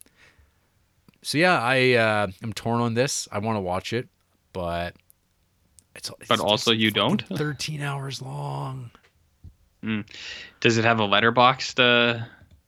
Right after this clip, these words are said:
Speaker 2: uh, um,
Speaker 1: Uh, oh yeah, someone's using
Speaker 2: thing?
Speaker 1: like, there's this other movie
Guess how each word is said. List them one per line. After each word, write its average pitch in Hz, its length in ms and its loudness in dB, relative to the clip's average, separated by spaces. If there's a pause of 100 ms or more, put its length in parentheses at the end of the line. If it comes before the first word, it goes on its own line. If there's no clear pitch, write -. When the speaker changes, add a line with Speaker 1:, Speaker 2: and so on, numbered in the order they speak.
(500)
Speaker 2:
uh, - 40 -6
um, 110 520 2
Speaker 1:
Uh, 156 240 8
oh 190 180 8
yeah, 180 160 6
someone's 175 320 -2
using 165 200 2
Speaker 2:
thing? 160 40 0
Speaker 1:
like, 151 180 -2
there's 127 200 -2
this 123 160 -6
other 120 240 -4
movie 120 540 -4